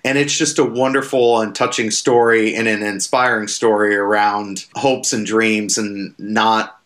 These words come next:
losing that inspiration that kinda drives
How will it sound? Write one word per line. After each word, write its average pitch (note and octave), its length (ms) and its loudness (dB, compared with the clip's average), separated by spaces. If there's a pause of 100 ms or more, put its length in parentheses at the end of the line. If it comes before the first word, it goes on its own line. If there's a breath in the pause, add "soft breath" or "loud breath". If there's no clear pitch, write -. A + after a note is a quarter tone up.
losing A#2 920 2 (100)
that G#2 500 2 (200)
inspiration A#2+ 760 2
that G2+ 160 -4
kinda G#2 240 -2
drives G2+ 840 2